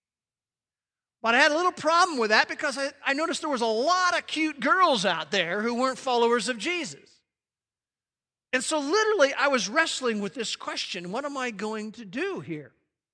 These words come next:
And how much am I going to submit my life to the Lord?"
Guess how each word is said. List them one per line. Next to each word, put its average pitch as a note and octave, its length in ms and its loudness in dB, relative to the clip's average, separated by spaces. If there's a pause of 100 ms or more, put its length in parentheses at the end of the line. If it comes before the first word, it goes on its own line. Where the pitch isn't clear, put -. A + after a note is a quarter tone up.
(1080)
And G#3+ 100 -2
how B3+ 140 4
much C#4 220 -2
am C4 100 -2
I B3 120 2
going A#3+ 220 -2
to G#3+ 80 -2
submit G#3 460 -4
my C#4 340 4
life G#3 560 2 (1120)
to A#3 100 -8
the A3 80 -6
Lord?" A3 460 -6